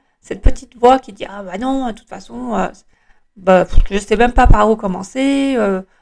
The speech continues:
laisse tomber, j'ai pas envie de ranger tout ça », et ben c'est juste que, hop, là c'est peut-être de venir, entre guillemets, rassurer notre enfant intérieur. Oui, c'est ok,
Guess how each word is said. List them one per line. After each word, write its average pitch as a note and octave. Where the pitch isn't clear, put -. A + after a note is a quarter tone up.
laisse B3
tomber, A3+
j'ai G#3
pas B3+
envie A#3
de G3
ranger F#3
tout D#3+
ça », C#4
et G3
ben G#3+
c'est A3
juste B3
que, G#3+
hop, -
là G#3
c'est G3
peut-être A#3
de G3
venir, G#3+
entre G#3
guillemets, G3+
rassurer B3+
notre G#3
enfant G#3
intérieur. G#3
Oui, A#3+
c'est A#3+
ok, G3